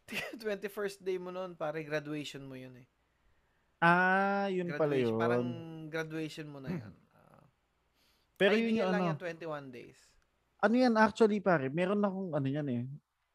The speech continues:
Speaker 2: Dahil na, nahook ako dyan, ni-research ko pa yan. Hindi naman ni-research na sobra. Sinearch ko yan. Meron pa palang part two yan.
Speaker 1: Oh, ano yung part two niyan?
Speaker 2: Yung, yung twenty-one days, ang purpose pala nun is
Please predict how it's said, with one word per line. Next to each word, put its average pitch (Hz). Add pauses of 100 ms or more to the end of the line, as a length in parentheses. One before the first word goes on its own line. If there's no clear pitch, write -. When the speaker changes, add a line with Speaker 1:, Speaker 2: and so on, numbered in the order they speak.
(360)
Speaker 2:
Dahil 202
na, 202
nahook 175
ako 165
dyan, 135
ni-research 180
ko 165
pa 131
yan. 113
Hindi 147
naman 220
ni-research 185
na 165
sobra. 113 (340)
Sinearch 214
ko 170
yan. 113 (580)
Meron 233
pa 247
palang 233
part 175
two 165
yan. 123 (1120)
Speaker 1:
Oh, 156
ano 139
yung 165
part 139
two 113
niyan? 113 (1300)
Speaker 2:
Yung, 226 (880)
yung 208
twenty-one 233
days, 127
ang 170
purpose 190
pala 165
nun 117
is -